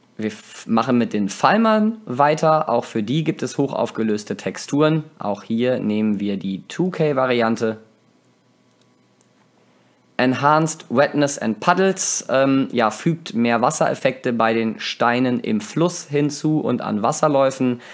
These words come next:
Das sieht sehr schick aus. Die können wir uns einfach ganz normal die, äh, äh, Main-File herunterladen. Und dann gibt es davon auch noch eine deutsche Übersetzung. Die ist zwar in Version eins Punkt eins statt eins Punkt fünf,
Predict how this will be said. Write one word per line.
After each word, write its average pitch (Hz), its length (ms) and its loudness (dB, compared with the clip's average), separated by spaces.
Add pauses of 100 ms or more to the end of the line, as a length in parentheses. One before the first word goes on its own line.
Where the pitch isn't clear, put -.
(240)
Das 120 200 0
sieht 123 240 0
sehr 107 260 0
schick 104 380 -6
aus. 135 420 2 (360)
Die 117 100 -6
können 117 240 -2
wir 110 100 0
uns 104 200 -4
einfach 110 380 -2
ganz 107 240 -4
normal 104 360 0
die, 101 260 -2
äh, 98 600 -4
äh, 90 40 -8
Main-File 110 880 0
herunterladen. 127 1040 0 (1600)
Und 110 180 -2
dann 107 200 0
gibt 113 200 -4
es 110 140 -4
davon 110 380 0
auch - 180 -2
noch 107 160 -2
eine 104 300 -4
deutsche 110 320 0
Übersetzung. 127 580 0
Die 120 140 0
ist - 180 -8
zwar 110 240 0
in 110 120 2
Version 107 340 0
eins 107 180 -4
Punkt 107 220 -6
eins 175 260 0
statt 147 160 -2
eins 143 240 0
Punkt 139 220 -4
fünf, 139 360 0